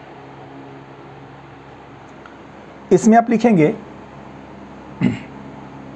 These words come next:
three types, three types of,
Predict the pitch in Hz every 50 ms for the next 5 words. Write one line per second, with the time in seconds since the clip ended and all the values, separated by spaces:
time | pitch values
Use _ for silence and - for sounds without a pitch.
0 | - - - - - - - - - - - - - - - - - - - -
1 | - - - - - - - - - 214 247 247 - 214 175 151 143 123 - -
2 | - - - - - - - - - - - - - - - - - - - -
3 | - - - - - - - - - - - - - - - - - - - -
4 | - - - - - - - - - - - - - - - - - - - -
5 | - - - - - 185 220 226 220 - 196 180 190 208 196 - - - - 156
6 | 156 156